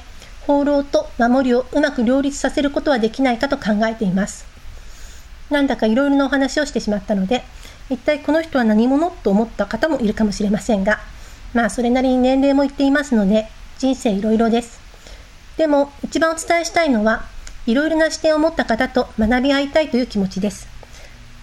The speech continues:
今コロナで制限のある生活をしていますが、一方でオンラインが進んだことでライターの仕事の方はかなり守備範囲が広がりました。今年に入ってからは地方の方を取材する機会がとても増えました。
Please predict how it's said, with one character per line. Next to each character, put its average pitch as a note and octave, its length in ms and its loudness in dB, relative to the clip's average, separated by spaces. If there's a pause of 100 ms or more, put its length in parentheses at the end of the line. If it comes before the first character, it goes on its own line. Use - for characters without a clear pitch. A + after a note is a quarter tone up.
(140)
今 C#4+ 400 0
コ D4+ 120 -2
ロ D4 80 4
ナ A3+ 140 2
で A3+ 180 0
制 D4+ 240 0
限 D#4+ 180 2
の C4+ 80 4
あ C4 40 0
る B3+ 60 0
生 B3 200 0
活 C4 260 -2
を B3+ 80 0
し - 60 -6
て C4+ 100 -2
い B3+ 80 2
ま C4 120 2
す - 120 -10
が、 A#3 220 0 (520)
一 C4+ 180 -2
方 F#4 180 2
で C4+ 260 0
オ C#4 80 4
ン D#4+ 80 0
ラ F4 100 2
イ E4 60 0
ン C#4 40 2
が B3 80 2
進 - 200 0
ん B3 40 4
だ B3+ 100 0
こ C#4 80 -2
と B3+ 120 0
で A3+ 300 0
ラ C4+ 120 2
イ C#4 60 0
タ D4 120 2
ー - 20 2
の D4 80 2
仕 C#4+ 120 -2
事 C#4+ 220 0
の D4 120 2
方 C#4+ 200 2
は A3 300 2
か D#4 120 -2
な D4+ 100 2
り A#3 60 2
守 A3+ 240 0
備 - 20 -
範 C#4+ 160 0
囲 A#3+ 40 2
が G3+ 60 2
広 G3 240 -2
が G#3 60 2
り G#3+ 80 2
ま G#3+ 120 2
し - 60 -10
た。 - 180 -6 (680)
今 A#3+ 100 -6
年 D4 200 0
に D4 100 2
入 A3 120 2
っ - 40 -12
て - 100 0
か A3 120 0
ら G#3 120 0
は A3+ 260 0 (280)
地 - 100 -14
方 E4+ 200 2
の C#4 80 2
方 - 280 2
を A3+ 60 -2
取 A3+ 160 -2
材 B3 180 2
す - 80 -4
る A#3 80 2
機 - 120 -8
会 A3+ 200 0
が G#3+ 80 2
と - 120 -8
て B3+ 100 2
も B3 100 2
増 B3 100 2
え A3+ 80 4
ま A#3 120 2
し - 80 -6
た。 - 160 -4